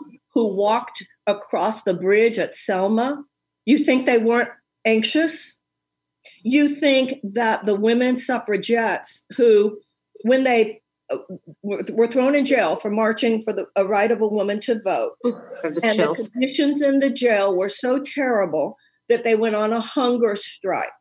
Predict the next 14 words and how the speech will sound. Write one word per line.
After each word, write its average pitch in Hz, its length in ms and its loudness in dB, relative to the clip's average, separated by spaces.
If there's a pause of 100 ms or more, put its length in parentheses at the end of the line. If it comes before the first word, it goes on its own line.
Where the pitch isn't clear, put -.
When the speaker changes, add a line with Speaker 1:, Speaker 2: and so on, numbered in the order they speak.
(840)
Speaker 1:
And 180 420 0 (200)
the 220 80 2
response 226 600 0
of 233 140 2
the 233 80 2
prison 247 440 2
administration 226 1000 0 (260)
was 214 220 0
to 220 100 0
send 233 420 0
men 220 420 2
into 247 400 0
their 220 200 0
cells 202 680 -2